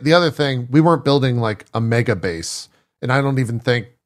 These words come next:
Ko would refer to his bases, uh, in, in the early access thing as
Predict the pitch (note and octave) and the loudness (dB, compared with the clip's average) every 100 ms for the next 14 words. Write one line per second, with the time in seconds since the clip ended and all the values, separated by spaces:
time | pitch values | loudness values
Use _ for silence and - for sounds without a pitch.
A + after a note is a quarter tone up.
0 | _ _ _ - - D3+ D3 B2 G#2 G#2+ | _ _ _ -12 0 2 2 0 -6 -6
1 | A#2 - A#2 G#2+ - A#2 G#2 G2 - - | -4 0 0 0 -4 -6 -6 -8 -10 0
2 | C3+ B2 A#2 G#2+ - G2+ F2 - G#2 G2 | 2 2 0 -2 -4 -8 -8 -4 0 2
3 | G2 - G2+ G2+ G#2 G2 F#2+ - A#2+ A2 | 0 0 -2 -2 -4 -4 -6 -2 -2 0
4 | A#2+ C3+ F#2 - G2 G2+ F#2 | 0 -2 -6 -8 -8 -8 -10